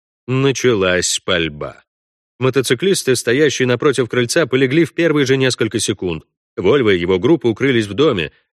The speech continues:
но Банник и Лазука, безжизненно глядя в никуда, остались на окровавленных досках. Команда понесла первые потери. Трыня из окна второго этажа саданул по толпе на дороге из металлорезки. Четыре раза подряд.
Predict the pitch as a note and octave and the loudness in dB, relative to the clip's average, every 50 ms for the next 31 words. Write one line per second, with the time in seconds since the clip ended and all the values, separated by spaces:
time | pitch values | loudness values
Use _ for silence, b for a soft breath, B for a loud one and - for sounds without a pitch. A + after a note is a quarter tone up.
0 | _ _ _ - F#2 F2+ F2+ E2+ D#2+ G2 C#3 E3 F3 F3 F3 - F3 E3 E3+ C#3+ | _ _ _ -4 -2 -2 -2 -2 0 0 0 2 2 0 0 0 0 2 2 2
1 | B2 E3 E3+ - D3+ C#3+ C#3+ B2+ G#2 A2+ D#3 D3 B2 C3+ C3+ C3 A#2+ A2+ B2 B2+ | 2 0 0 -2 -2 -2 -2 -2 -2 -2 -2 -2 -2 -2 -2 -2 0 0 0 0
2 | A#2 A2+ A2 A2 G#2 - G2 A2 B2+ B2 G#2 - - - B2+ C3 B2+ A#2 A2+ G#2+ | 0 -2 -2 -4 -4 -2 -2 0 0 0 -2 -4 -4 -2 0 0 0 0 0 -2
3 | - - - - B2 B2 A2 - - A#2+ G#2 G2+ G2 G2 F#2 F#2+ F#2 F#2 F2+ F2+ | -4 -6 -4 -2 -2 0 0 0 0 0 0 0 0 0 0 -2 -2 -2 -2 -4
4 | F2 E2+ E2+ E2 D2+ C#2 - - - C#2 - _ _ _ _ _ _ _ _ _ | -4 -4 -4 -4 -4 -4 -6 -8 -10 -14 -18 _ _ _ _ _ _ _ _ _
5 | _ _ - F2 D2+ E2 G#2 C3+ C#3+ D3+ D3 C#3+ D3 D3 C3+ - G2 G2 A2 A#2 | _ _ -10 -6 -4 -2 -2 0 0 0 0 0 0 0 0 0 0 0 0 0
6 | B2+ - G2 F#2 F#2 F#2 F#2 F#2+ F#2+ F2+ G#2 G2 - F#2 E2+ D#2 C#2 B1+ - _ | -2 -2 0 0 0 0 0 0 0 0 -2 -4 -2 -4 -4 -4 -6 -8 -14 _
7 | _ _ _ _ _ _ _ _ _ _ _ _ - A2 G2 G#2+ C3 D3 D3+ D3+ | _ _ _ _ _ _ _ _ _ _ _ _ -6 -4 0 0 0 2 2 2
8 | D3+ D#3 - - C#3 C3 C3+ C3+ - B2+ C3+ C#3+ - - B2+ C3+ C3+ B2+ B2+ A#2+ | 0 0 0 -2 -2 -2 -2 -2 -2 0 -2 -2 0 0 0 2 4 4 4 4
9 | B2 A#2 G#2+ B2 B2+ B2+ - - A#2 A2 G#2 A2 C3 C#3+ C3 - B2+ A#2+ A#2+ A#2 | 2 0 2 2 2 2 0 0 0 0 0 2 2 0 0 0 0 0 0 0
10 | G#2+ B2+ C3+ C3+ B2 A2+ G#2+ A2+ B2 A#2+ A#2 A#2 A2 B B B C3 C3 A2+ A#2 | 0 0 -2 0 0 0 2 2 2 2 2 0 -2 B B B 0 0 2 0
11 | C3+ A#2 B2+ C3 B2 A#2 G2+ D#2+ B1 - - - - - _ _ _ _ _ _ | 0 0 2 2 2 2 2 0 -2 -4 -8 -10 -12 -20 _ _ _ _ _ _
12 | _ _ - - - C3+ B2 - - C3 C#3+ E3+ E3+ E3 E3+ D#3+ C3 A#2 A#2+ A#2 | _ _ -8 -2 0 0 0 0 0 2 4 4 4 4 4 2 2 2 2 2
13 | G#2+ A2+ G#2 - A2 G2 F#2+ F2 D2+ C2+ - _ | 2 0 0 0 0 -2 0 -2 -4 -4 -8 _